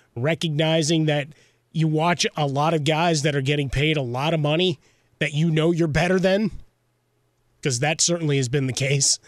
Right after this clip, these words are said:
And that, that maybe fuels the desire to get back on the field and show that you still have it, especially if you can team up with a guy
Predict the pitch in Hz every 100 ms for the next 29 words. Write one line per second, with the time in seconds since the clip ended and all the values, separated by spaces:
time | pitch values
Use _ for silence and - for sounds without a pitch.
0 | - - - 170 190 196 190 170 175 170
1 | 165 151 151 156 - 165 165 175 180 170
2 | - _ _ _ 170 151 147 156 156 151
3 | 143 143 156 151 156 147 131 156 147 175
4 | 156 127 - 151 147 147 143 - - 135
5 | - 151 156 185 - _ _ _ 147 190
6 | 156 165 143 143 135 - 156 139 151 165
7 | 165 135 139 143 147